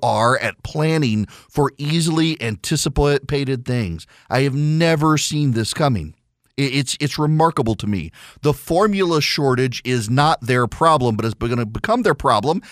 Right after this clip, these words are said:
and I can see it, and they seem to be caught flat-footed. The border is their problem. They've had a year to prepare for Title forty-two going away, and they're caught flat-footed. It is the most remarkable thing to see the level of incompetence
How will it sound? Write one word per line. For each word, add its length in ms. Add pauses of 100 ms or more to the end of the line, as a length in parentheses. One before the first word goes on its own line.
(120)
and 180
I 180
can 260
see 280
it, 140
and 180
they 140
seem 240
to 80
be 100
caught 280
flat-footed. 760 (580)
The 140
border 640
is 280
their 200
problem. 520
They've 180
had 140
a 60
year 420
to 140
prepare 480
for 160
Title 320
forty-two 460
going 240
away, 300 (280)
and 280
they're 180
caught 240
flat-footed. 580 (240)
It 140
is 200
the 100
most 420
remarkable 600
thing 320
to 100
see 240
the 120
level 300
of 120
incompetence 960